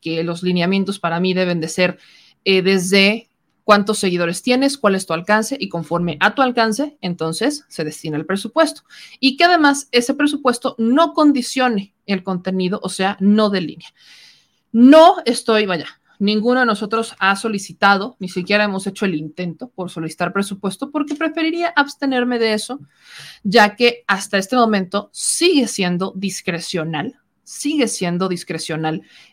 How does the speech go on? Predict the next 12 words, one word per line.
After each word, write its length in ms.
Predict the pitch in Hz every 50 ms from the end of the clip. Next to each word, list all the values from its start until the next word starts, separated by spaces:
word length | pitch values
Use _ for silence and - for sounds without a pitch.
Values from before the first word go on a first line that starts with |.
| _ -
eh, 180 | 170 165 160
la 100 | 160 165
forma 360 | 160 - 202 196 185 190 196
en 80 | 190 190
la 120 | 180 170
que 100 | - -
los 140 | 165 160 151
gobiernos 420 | 170 170 160 170 175 170 180 175 180
se 100 | - 156
entregan 440 | 160 160 - 190 196 196 190 185
el 120 | 175 160 160
recurso. 560 | - 135 147 - 160 151 165 - 202 226 -